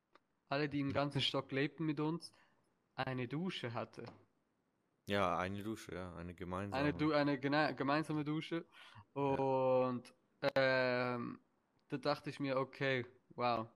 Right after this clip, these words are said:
Speaker 1: das scheißt mich jetzt ziemlich an.
Speaker 2: Ja.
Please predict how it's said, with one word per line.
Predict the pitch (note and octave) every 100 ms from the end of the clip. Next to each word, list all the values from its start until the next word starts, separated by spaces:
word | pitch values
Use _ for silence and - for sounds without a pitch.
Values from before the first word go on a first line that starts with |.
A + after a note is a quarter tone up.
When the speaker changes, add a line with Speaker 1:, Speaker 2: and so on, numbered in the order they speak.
| -
Speaker 1:
das | A#2+ A#2+
scheißt | - B2 A#2 -
mich | B2 -
jetzt | A#2 A#2+ - A#2+ -
ziemlich | C#3 B2+ B2 -
an. | C#3+ F3+ - _ _ _ _ _ _ _ _ _ _ _ _
Speaker 2:
Ja. | F2+ F2